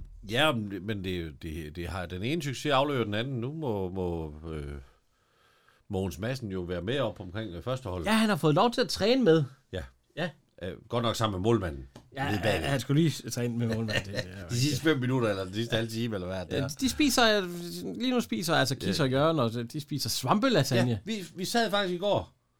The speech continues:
Speaker 1: og
Speaker 2: Ja.
Speaker 1: havde, sad og kigget på nogle gamle opskrifter, og der fandt vi den der svampelasagne.
Speaker 2: Ah, det er ikke, fordi vi sidder og kigger
Speaker 1: Den
Speaker 2: på gamle opskrifter, Jan. Du slog lige op i bogen,
Speaker 1: Ja,
Speaker 2: og du
Speaker 1: ja.
Speaker 2: slog lige op på
Speaker 1: Jeg
Speaker 2: svampelasagne.
Speaker 1: slog lige op på svampelasagne, og så kommer den i filmen. Det var faktisk lidt
Speaker 2: Ja, ja, ja.
Speaker 1: Jeg tænkte på,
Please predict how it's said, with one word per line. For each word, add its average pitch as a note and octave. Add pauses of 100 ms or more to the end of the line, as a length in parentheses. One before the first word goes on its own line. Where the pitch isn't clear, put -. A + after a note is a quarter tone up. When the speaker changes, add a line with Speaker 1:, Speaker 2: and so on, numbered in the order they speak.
(840)
Speaker 1:
og G#2
Speaker 2:
Ja. B2
Speaker 1:
havde, C3+
sad F3
og D3
kigget F3+
på C#3
nogle B2+
gamle D#3
opskrifter, C3+
og A2+
der D#3
fandt F#3
vi D3
den C#3+
der C3
svampelasagne. A#2
Speaker 2:
Ah, D#3
det -
er -
ikke, E3+
fordi C#3+
vi B2+
sidder C3+
og -
kigger F#3+
Speaker 1:
Den B2
Speaker 2:
på G#2+
gamle B2
opskrifter, A#2+
Jan. F#2+
Du D3
slog A3
lige A#3+
op A3
i G#3
bogen, C#3 (200)
Speaker 1:
Ja, D#3
Speaker 2:
og G#3+
du G#3
Speaker 1:
ja. F#3
Speaker 2:
slog A#3
lige A3+
op E3+
på -
Speaker 1:
Jeg F3
Speaker 2:
svampelasagne. D3+
Speaker 1:
slog D#4+
lige B3+
op A#3+
på G3
svampelasagne, C#3
og B2+
så D#3+
kommer C#3+
den G#2
i G2
filmen. G#2+
Det A#2
var B2+
faktisk A#2+
lidt B2
Speaker 2:
Ja, E3+
ja, C3+ (200)
ja. A#2 (100)
Speaker 1:
Jeg A2
tænkte C3+
på, C3